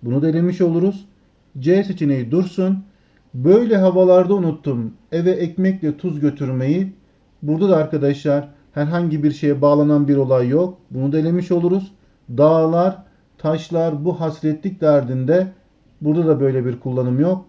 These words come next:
Bunu da elemiş oluruz. C seçeneğine baktığımızda ise gün bitti, ağaçta neşe söndü. Bakın, ağaçta neşenin sönmesinin nedeni ne arkadaşlar? Günün bitmesi.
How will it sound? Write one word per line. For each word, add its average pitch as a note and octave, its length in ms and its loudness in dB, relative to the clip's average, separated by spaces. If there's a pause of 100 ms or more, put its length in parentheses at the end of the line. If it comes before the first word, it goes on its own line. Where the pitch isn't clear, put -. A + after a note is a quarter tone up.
(120)
Bunu C#3 200 -2
da E3+ 60 0
elemiş C3 320 -2
oluruz. G#2 380 -10 (640)
C G3 280 2
seçeneğine D#3+ 460 0
baktığımızda D#3 600 -2
ise E3 360 -4 (320)
gün F3+ 420 2
bitti, G3 540 -4 (320)
ağaçta F#3+ 500 0
neşe F3 300 0
söndü. A2+ 460 -4 (360)
Bakın, E3 340 0 (640)
ağaçta F#3+ 560 0
neşenin F#3 560 0
sönmesinin F#3 800 0
nedeni F3 360 0
ne G3 160 2
arkadaşlar? D#3 720 0 (400)
Günün E3 440 0
bitmesi. C#3+ 580 0